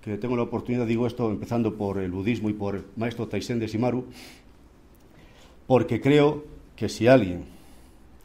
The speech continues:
o algo, una, una filosofía, una escuela, un sistema, eh, de realización o filosófico, porque el budismo niega que sea una religión, pues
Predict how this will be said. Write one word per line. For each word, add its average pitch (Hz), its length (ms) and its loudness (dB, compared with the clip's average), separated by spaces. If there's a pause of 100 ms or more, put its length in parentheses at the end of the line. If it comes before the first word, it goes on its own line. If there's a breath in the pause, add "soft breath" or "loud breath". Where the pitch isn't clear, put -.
o 101 120 4
algo, 98 340 2
una, 85 200 -14 (160)
una 95 140 -10
filosofía, 104 580 -4
una 104 160 0
escuela, 127 320 -2
un 98 60 -2
sistema, 107 500 -2 (1000 loud breath)
eh, 98 880 2 (300)
de 107 340 4
realización 107 680 2
o 120 60 6
filosófico, 131 760 0
porque 101 200 -2
el 95 100 -2
budismo 123 400 2
niega 120 260 2
que 98 80 -6
sea 110 140 -8
una 101 140 -2
religión, 135 520 0 (680 loud breath)
pues 110 380 0